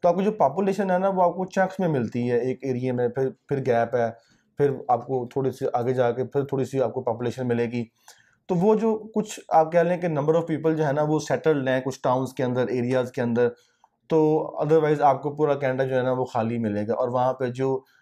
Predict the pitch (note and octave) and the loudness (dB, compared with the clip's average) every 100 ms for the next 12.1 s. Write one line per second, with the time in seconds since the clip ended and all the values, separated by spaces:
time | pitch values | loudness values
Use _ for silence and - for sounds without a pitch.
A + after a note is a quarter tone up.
0 | - D3 E3 E3 D#3+ D3 F3+ D#3+ D#3 F3 | -6 -4 -2 0 2 0 0 0 0 0
1 | F3 E3+ - C#3+ C#3 D3 C#3+ C#3 C#3+ D#3+ | -2 -4 -6 -4 -2 -2 -4 -2 -2 0
2 | C3 C#3 C#3+ B2+ B2+ C3 C3+ B2 B2+ B2+ | 0 -2 0 -2 0 0 0 -2 -4 -6
3 | C3 D3+ D#3 D3+ E3 - _ - _ _ | -2 -2 0 -2 -4 -8 _ -20 _ _
4 | D#3 E3 F3 F3 F3+ E3+ - C#3+ C3+ C3 | 2 4 2 2 -2 -4 -2 2 4 2
5 | B2+ C#3+ D#3 G3 F#3+ E3+ C#3+ C3 C#3+ C#3+ | 2 4 4 4 0 -2 -2 -2 0 0
6 | D3 C#3 C#3 C3+ A#2+ B2+ B2+ C3 C#3 C3 | -2 -2 0 0 0 -2 -4 -4 -2 -4
7 | C3 C3+ B2 D#3 - C#3 C#3+ C#3+ C#3+ B2 | -2 -2 -2 -4 -6 -4 -2 -2 -2 0
8 | A#2 A2+ G#2+ C3+ - D3 B2 A2 B2 A2+ | 0 0 -4 -6 -6 -2 0 0 -2 0
9 | A2 G#2+ _ - _ _ - B2+ B2+ C3+ | -2 -4 _ -20 _ _ -4 -2 0 0
10 | C3 C3 B2 C#3+ C3 C3 B2+ B2+ C3 C3+ | 0 2 0 0 -4 -2 -2 -2 -4 -4
11 | C3+ A#2+ A2+ C3 B2+ B2 A#2+ A#2 A#2 B2 | 0 0 0 -2 -2 -2 -2 -4 -6 -6
12 | A2 | -6